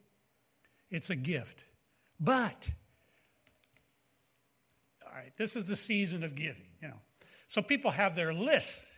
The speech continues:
you know. You hear it all the time on the advertisement. I think, "Get, get that person on your list," you know, list, list, list. So does that mean you go out to the street and start handing out gifts?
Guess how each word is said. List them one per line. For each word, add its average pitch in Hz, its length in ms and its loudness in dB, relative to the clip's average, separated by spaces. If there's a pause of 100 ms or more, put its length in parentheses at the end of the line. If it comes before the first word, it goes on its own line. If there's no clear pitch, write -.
you 139 60 -10
know. 123 200 -12 (540)
You 143 100 -8
hear 233 140 10
it 214 80 12
all 190 160 12
the - 60 0
time 165 320 6
on 127 340 -6 (440)
the 160 60 -4
advertisement. 139 420 -6
I 135 80 -10
think, 139 220 -14
"Get, - 280 -12
get 202 180 -6
that 202 140 -2 (600)
person 208 300 -4
on 185 160 -4
your 180 160 -4
list," 175 460 -4
you 139 80 -8
know, 147 100 -10
list, 165 360 -2
list, 165 340 -6
list. 151 320 -6 (560)
So 196 560 10 (520)
does 190 140 -2
that 185 160 6
mean 180 140 0
you 170 60 -2
go 160 120 0
out 170 160 2
to 175 60 -4
the 143 100 -6
street 196 340 -4
and - 80 -16
start 151 200 -8
handing 160 300 -6
out 170 180 -2
gifts? 208 400 -2